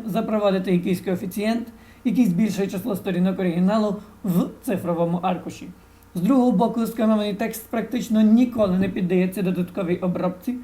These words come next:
в той час, як скановані зображення майже ніколи не можна використовувати без попереднього технічного редагування, повороту, обрізання,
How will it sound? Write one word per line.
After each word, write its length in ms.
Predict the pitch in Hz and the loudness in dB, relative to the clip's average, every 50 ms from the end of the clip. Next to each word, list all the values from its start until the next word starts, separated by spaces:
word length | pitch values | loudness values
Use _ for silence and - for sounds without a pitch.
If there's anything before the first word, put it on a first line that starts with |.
| - - - - - | -14 -20 -20 -20 -20
в 40 | - - | -10 -4
той 180 | 269 233 220 | -2 0 0
час, 460 | - - 202 180 170 - - - - - - | 0 2 2 2 2 2 0 -4 -10 -6 -4
як 160 | 202 185 185 | -4 -4 -4
скановані 440 | - - 196 185 180 175 165 165 156 | -2 0 2 2 2 2 0 -2 -4
зображення 540 | 156 160 165 196 214 214 196 208 220 214 | -6 -4 0 2 2 2 2 2 0 2
майже 260 | 214 226 226 202 214 226 | 2 2 2 2 2 2
ніколи 500 | 220 214 - - - 240 233 240 240 226 | 2 2 2 0 -2 -2 0 0 2 2
не 140 | 220 226 | 2 2
можна 400 | 202 190 190 196 202 180 185 202 | 2 2 2 2 2 2 2 0
використовувати 680 | 196 190 180 185 175 175 170 - 185 175 175 180 175 - | 0 0 -2 -2 -2 -4 -2 -2 -2 -2 -2 -2 -2 -2
без 180 | 190 185 202 190 | -2 -2 -2 -2
попереднього 540 | - 196 185 - - 170 170 165 180 180 175 | -4 -6 -6 -4 -2 -2 -2 0 -2 -2 -2
технічного 480 | - 180 - 214 185 - - 180 180 | -4 -6 -6 -6 -6 -4 -4 -2 -2
редагування, 600 | 180 180 180 190 196 208 220 196 170 147 135 127 - - - - - - - - - - - | -2 0 -2 -2 0 0 -2 -2 -2 -4 -6 -10 -12 -16 -20 -20 -20 -20 -20 -20 -20 -6 -2
повороту, 500 | 285 254 214 196 185 185 185 - - 190 | 0 0 2 2 2 2 0 0 -2 -2
обрізання, 920 | 190 - - 226 220 208 202 175 131 165 170 180 185 180 180 180 180 175 | -2 -2 -2 -2 -2 -2 -2 -2 -2 0 0 2 2 2 2 0 0 -2